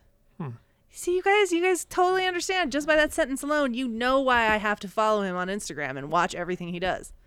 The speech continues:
Speaker 2: He's eating chicken strips out of strippers' asses.
Speaker 1: Strippers' asses are probably pretty dirty.
Speaker 2: He just got a tattoo across his entire stomach that says, "Who wants smoke?"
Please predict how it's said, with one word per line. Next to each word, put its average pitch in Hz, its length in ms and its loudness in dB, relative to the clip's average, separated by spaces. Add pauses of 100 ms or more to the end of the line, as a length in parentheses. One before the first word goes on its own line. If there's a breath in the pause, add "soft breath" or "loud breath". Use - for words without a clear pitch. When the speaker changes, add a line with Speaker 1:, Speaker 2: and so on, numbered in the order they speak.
(600 soft breath)
Speaker 2:
He's 285 200 -6
eating 339 280 -4
chicken 330 280 2
strips 208 280 0
out 214 100 0
of 226 80 -2
strippers' 254 300 -6
asses. 262 560 -2 (540 soft breath)
Speaker 1:
Strippers' - 440 -14
asses 151 440 -8
are 131 120 -14
probably 156 440 -8
pretty 135 240 -10
dirty. 127 420 -10
Speaker 2:
He 311 180 -4
just 311 360 -2
got 311 120 -2
a 277 60 0
tattoo 254 480 -4
across 202 320 -4
his 190 160 -6
entire 185 400 -8
stomach 180 360 -8
that 185 120 -6
says, 202 300 -6 (100)
"Who 320 220 0
wants 294 320 -2
smoke?" 233 480 -4